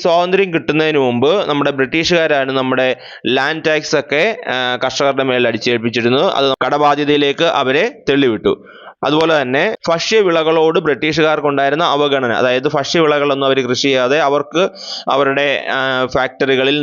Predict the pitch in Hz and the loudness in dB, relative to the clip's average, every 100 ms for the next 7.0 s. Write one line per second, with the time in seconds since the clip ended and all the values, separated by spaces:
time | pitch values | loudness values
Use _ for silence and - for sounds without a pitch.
0 | 135 127 131 139 139 131 131 156 139 123 | 0 0 0 0 0 0 0 -2 0 0
1 | 127 127 127 131 147 131 127 131 127 131 | 0 0 0 0 0 2 0 -2 0 0
2 | 131 131 135 131 120 123 131 143 131 127 | 2 2 2 2 0 0 0 2 2 0
3 | 123 - 127 113 113 107 113 170 - - | -2 0 -2 0 -2 -2 -2 -2 -4 -8
4 | - 175 190 175 170 151 151 139 147 143 | -4 0 2 2 0 2 2 2 0 -2
5 | 135 135 127 143 139 131 120 147 208 - | -2 -2 -2 0 0 0 0 2 0 2
6 | 135 143 135 123 117 151 147 190 196 120 | 0 0 0 0 2 0 0 0 0 0